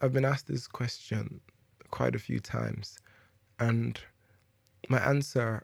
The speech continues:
has always seemed on the surface arrogant, which is,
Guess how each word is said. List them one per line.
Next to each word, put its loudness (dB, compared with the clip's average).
has -2
always 0
seemed -2
on -2
the -2
surface -6
arrogant, -4
which -2
is, -2